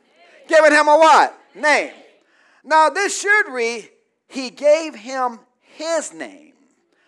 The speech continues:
not a name. Come on. He gave him what?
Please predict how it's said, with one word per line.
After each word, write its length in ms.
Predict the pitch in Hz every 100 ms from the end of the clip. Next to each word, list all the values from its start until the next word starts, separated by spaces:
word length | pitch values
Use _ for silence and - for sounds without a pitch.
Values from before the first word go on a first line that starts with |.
| _
not 320 | 156 226 226 214 _ -
a 180 | 214 220
name. 400 | 151 110 98 _ _ _ _ _ _ _ _ _ _ _ _ _
Come 140 | - 277
on. 160 | 233 - _
He 140 | 285
gave 260 | 262 320 277
him 160 | 277 277
what? 280 | 311 285